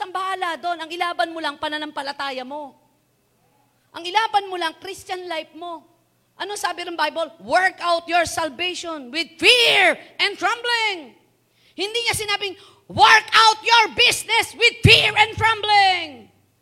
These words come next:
Lumakad ka lang sa gitna ng kalooban ng Diyos, aayusin niya ang negosyo mo. Siya magpapadala ng tao para sa negosyo mo at pagpapala na kailangan mo. Naniniwala po ba kayo doon?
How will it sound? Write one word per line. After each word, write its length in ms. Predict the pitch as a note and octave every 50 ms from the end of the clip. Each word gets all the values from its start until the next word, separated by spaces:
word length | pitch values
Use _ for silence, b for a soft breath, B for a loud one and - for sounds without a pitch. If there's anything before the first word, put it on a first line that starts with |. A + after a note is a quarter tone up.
| _ _ _ _ _ _ -
Lumakad 400 | D4+ E4+ F#4 F#4+ G4+ G4 G4 F#4+
ka 120 | - F#4+ F#4
lang 120 | F#4 F#4+
sa 160 | F4+ G4 E4+
gitna 240 | F4 F4 - F#4 F#4
ng 120 | F#4 F4+
kalooban 380 | F4+ F4 F4+ F#4 F4 F4 F4 F4 F4
ng 40 | E4
Diyos, 240 | E4+ F4+ E4+ - -
aayusin 680 | - D#4 D#4 D4+ E4+ E4 F4 F4 E4+ E4+ - F#4 E4+
niya 120 | F4 F4+ F4
ang 80 | E4
negosyo 360 | D#4+ C4 D#4 E4 D#4+ D#4+ D#4+ D4+
mo. 320 | D4 F4 E4+ D#4 b b b b b -
Siya 140 | F4+ F4+ F4+
magpapadala 1120 | F4+ F#4+ F4 - - G4 G4 G#4 G4+ - F#4 D#4 E4+ F4+ F4+ G#4 G#4+ A4 G#4+ G4 - - _ _ _ _ _ _ _ _ _ _ _ _ -
ng 160 | D#4+ F4+ F#4 F4 F4 -
tao 540 | - F4+ F4+ F#4+ F#4+ F4 C4+ F4+ F4 E4+ F4 E4
para 240 | D#4+ D#4+ D#4+ E4
sa 160 | D#4 - D4+ D4+
negosyo 480 | D4+ C4+ D#4 D#4+ D#4 D4+ - D4 C#4
mo 220 | C4+ D4 D4+ C#4 G#3
at 140 | B3+ - _
pagpapala 720 | - C#4+ - - C4 C4 - D4 C#4+ C#4+ D4 C#4+ C4+ B B B B B -
na 100 | B3+ C#4
kailangan 640 | - C4+ B3 B3+ C4 C4+ C4+ C4+ C#4 C4+ C4 B3 B3 A#3+
mo. 340 | B3 C4+ C#4 C#4+ B3+ A#3 B3
Naniniwala 640 | B3+ D4+ E4+ F4+ F4+ G4 G4 F#4 F4+ F4+ F4+ F4 F4
po 160 | - D#4+ C#4+
ba 160 | D4+ C#4 C#4+
kayo 160 | C#4+ C#4+ C4
doon? 340 | B3 D4 D4+ D#4 E4 F4